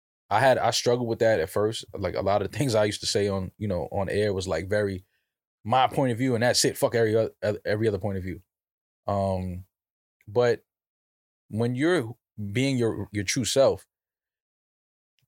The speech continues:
that's enough. You know what I mean? It's kinda like, yo, this is who I am. I'm, I'm never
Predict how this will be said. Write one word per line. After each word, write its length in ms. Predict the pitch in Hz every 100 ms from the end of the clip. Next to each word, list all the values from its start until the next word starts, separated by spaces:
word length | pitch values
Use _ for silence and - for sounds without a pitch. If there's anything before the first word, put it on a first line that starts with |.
| 101
that's 360 | 120 151 - - -
enough. 440 | 113 156 135 - -
You 80 | 110
know 60 | 120
what 60 |
I 20 | 127
mean? 80 | 131
It's 120 | 113
kinda 220 | - 127 127
like, 280 | 123 117 -
yo, 180 | 110 127
this 180 | 104 104
is 100 | 110
who 100 | 131
I 120 | 120
am. 180 | 120 120
I'm, 300 | 104 98 98
I'm 160 | 104 104
never 280 | 113 117